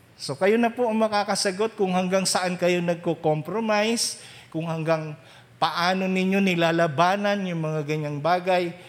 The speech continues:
Sasabihin ko po sa inyo, anumang mali na ginagawa natin, may consequence, may bunga, may kahihinatnan, at hindi mo pakikinabangan ang bunga niyan. So, period po, ah. Period.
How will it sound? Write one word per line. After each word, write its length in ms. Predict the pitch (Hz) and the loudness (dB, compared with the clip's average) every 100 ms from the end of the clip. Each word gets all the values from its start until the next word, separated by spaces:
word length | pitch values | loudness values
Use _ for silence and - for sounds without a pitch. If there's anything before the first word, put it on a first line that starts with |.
| - | -10
Sasabihin 640 | - 156 170 156 170 170 | -4 -4 -2 0 0 0
ko 80 | 156 | -6
po 160 | - 156 | -6 -4
sa 160 | - | -4
inyo, 320 | 139 135 131 117 - - - | -6 -6 -6 -8 -16 -20 -10
anumang 520 | 151 160 175 233 240 | -4 -2 2 2 2
mali 480 | 220 214 214 220 160 | 0 2 4 4 2
na 80 | 160 | -4
ginagawa 680 | 151 165 175 160 160 160 156 | -2 2 2 2 2 2 2
natin, 400 | 151 151 160 151 | -2 -4 -4 -4
may 160 | 143 135 | -4 -4
consequence, 1080 | 143 135 127 131 - 117 101 101 - - | -4 -4 -4 -8 -8 -8 -8 -6 -6 -6
may 200 | 139 143 | -4 -4
bunga, 680 | 135 135 190 180 151 131 123 - - - - | -2 0 0 0 0 0 -2 -8 -20 -16 -4
may 200 | 131 143 | -2 0
kahihinatnan, 1080 | 147 143 175 170 175 160 156 139 120 113 117 - - | -2 -2 -2 -2 0 -2 -2 -2 -2 -4 -8 -12 -6
at 160 | 143 - | -6 -2
hindi 320 | 160 165 160 190 | 0 0 2 0
mo 160 | 180 | 0
pakikinabangan 1200 | 180 156 175 156 165 156 139 139 139 135 113 104 107 - - - - - 139 | -2 -2 -2 -2 -2 0 0 2 0 -2 -4 -6 -12 -20 -20 -20 -20 -18 -10
ang 100 | 135 | -8
bunga 440 | 117 127 127 120 | -2 0 0 -2
niyan. 320 | 110 107 92 92 92 - - - - - - - - - | -2 -4 -6 -10 -16 -20 -20 -20 -20 -20 -20 -20 -20 -10
So, 160 | 104 - | -10 -6
period 480 | - 160 160 170 147 | 2 2 4 2 2
po, 160 | 196 156 | 0 2
ah. 160 | 165 - - - - - - - - - - | 2 0 -14 -20 -20 -20 -20 -20 -20 -16 -4
Period. 480 | 135 135 135 131 | -2 0 2 2